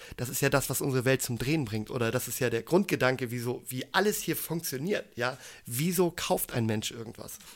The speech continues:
So. Und dann hab ich angefangen zu überlegen, mit dem Pro-, Produkt, äh, mit dem auch ein bisschen seo, ne, das ist ja nicht nur, äh, ich meine, S E, S E O ist ja nicht nur Linkaufbau, sondern da musst du ja auch, äh, wenn du die Kunden rangekriegt hast,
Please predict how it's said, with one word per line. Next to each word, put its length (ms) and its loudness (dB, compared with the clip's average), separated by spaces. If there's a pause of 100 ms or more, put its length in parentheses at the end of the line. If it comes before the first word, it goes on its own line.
(160)
So. 240 -6 (340)
Und 260 -6
dann 240 4
hab 100 0
ich 140 -6
angefangen 400 -4
zu 100 -6
überlegen, 540 2 (340)
mit 160 -4
dem 180 -2
Pro-, 200 -4 (220)
Produkt, 580 0 (420)
äh, 140 0
mit 180 -2
dem 380 -2
auch 160 -6
ein 40 -4
bisschen 280 -4
seo, 400 6 (280)
ne, 140 2
das 160 0
ist 80 -6
ja 100 0
nicht 200 -2
nur, 420 4
äh, 500 -6
ich 120 -6
meine, 220 2
S 220 0
E, 180 -6
S 220 0
E 100 -2
O 180 4
ist 120 -2
ja 100 0
nicht 260 -6 (240)
nur 440 4 (320)
Linkaufbau, 720 4
sondern 280 2
da 80 2
musst 220 0
du 40 0
ja 80 4
auch, 340 2
äh, 240 -4
wenn 300 2
du 100 -4
die 120 -4
Kunden 320 -2
rangekriegt 680 4
hast, 260 2